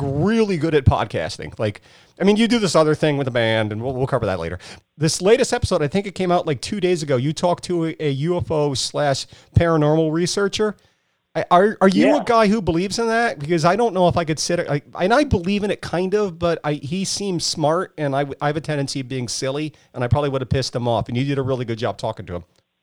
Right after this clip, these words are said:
Speaker 2: <laughs> Yeah, well, th-, thanks, uh, for saying that about the podcast. It's, uh, we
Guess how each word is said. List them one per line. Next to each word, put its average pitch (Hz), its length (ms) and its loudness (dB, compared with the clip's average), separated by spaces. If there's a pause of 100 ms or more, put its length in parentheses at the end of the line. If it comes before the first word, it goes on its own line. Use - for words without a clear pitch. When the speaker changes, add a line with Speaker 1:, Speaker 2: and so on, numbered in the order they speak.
(100)
Speaker 2:
<laughs> 160 380 -6 (180)
Yeah, 185 260 0
well, 151 120 -4
th-, 151 260 -4 (120)
thanks, 185 260 -6
uh, 135 220 -2
for 127 140 -14
saying 165 240 -6
that 135 120 -8
about 117 160 -10
the 110 80 -20
podcast. 107 520 -12
It's, 104 180 -20
uh, 104 180 -8 (560)
we 131 380 -6